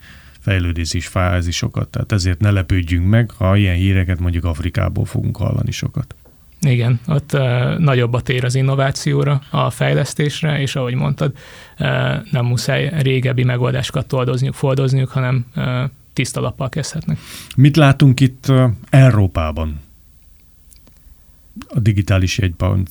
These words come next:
Speaker 1: jegybank, ö, pénz kialakításában? Azt mondtad már, hogy Magyarországon is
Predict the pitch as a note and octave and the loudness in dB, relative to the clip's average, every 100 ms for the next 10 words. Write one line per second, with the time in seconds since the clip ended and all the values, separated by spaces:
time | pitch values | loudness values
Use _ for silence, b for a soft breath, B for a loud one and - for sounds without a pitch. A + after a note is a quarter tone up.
0 | F#2 G2+ G2+ G2+ F#2 E2+ F2+ F2+ - G2 | 0 2 4 2 2 0 0 0 0 0
1 | F2+ F2+ F#2 F2+ E2+ E2 - E2 - B | 0 0 0 0 -2 -2 -4 -6 -10 B
2 | B B - G#2+ F#2 F2 - F2+ F2+ F2 | B B -2 2 2 0 -2 -4 -2 -2
3 | - - - - F2+ - - - C3+ C3+ | -2 -2 -2 -2 -4 -4 -2 2 6 6
4 | B2 A2+ A2+ G#2+ A2+ A#2 G#2+ G2+ F#2+ G2 | 6 4 4 4 6 6 4 2 0 2
5 | G2 F2 | 2 0